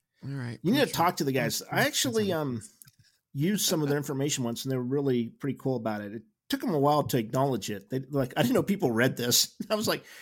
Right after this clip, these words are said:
Speaker 2: like, "You guys are amazing," but they have, like, all kinds of, um,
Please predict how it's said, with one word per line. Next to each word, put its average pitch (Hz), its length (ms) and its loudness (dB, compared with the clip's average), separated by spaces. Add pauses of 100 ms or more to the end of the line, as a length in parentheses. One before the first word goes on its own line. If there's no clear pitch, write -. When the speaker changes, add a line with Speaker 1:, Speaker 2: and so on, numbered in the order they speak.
(440)
Speaker 2:
like, 147 200 0
"You 185 80 -6
guys 202 240 0
are 135 260 -2 (540)
amazing," 143 500 4
but 120 120 -2
they 156 120 2
have, 151 280 0
like, 127 200 -2
all 147 300 -2
kinds 127 460 -4
of, 113 200 -6
um, 117 340 -8